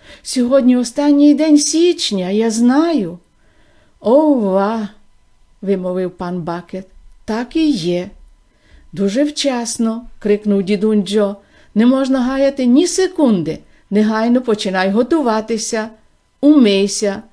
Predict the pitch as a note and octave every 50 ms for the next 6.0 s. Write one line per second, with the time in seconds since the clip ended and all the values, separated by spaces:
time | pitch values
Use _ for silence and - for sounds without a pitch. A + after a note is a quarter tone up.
0 | _ _ _ _ _ _ - E3+ F#3+ A3 A3+ - D#4+ D#4+ D4 - - G#3 G3+ G#3
1 | G3+ G#3 - G#3+ G3+ F#3+ G3 - - _ _ _ _ _ - E3 G#3 F#3+ G#3+ A3+
2 | C#4 E4 F4+ F4 C4 C4+ C4+ C4 B3 B3+ - B3+ B3 A#3+ A#3+ A#3+ A#3+ _ _ _
3 | _ _ _ - - F#3 F#3 - - B3 D4 D#4+ D4 C4+ A3+ A3 A3+ B3 B3+ B3+
4 | B3 G#3 F#3+ A3+ A3+ A#3 A#3 A3+ A3+ _ _ _ _ _ - E3 G3 A3+ A3 -
5 | B3 B3 B3 - D4+ D#4+ D#4 D4 C4 A#3 G3+ F#3+ G3+ G3 - - G3+ G3 G3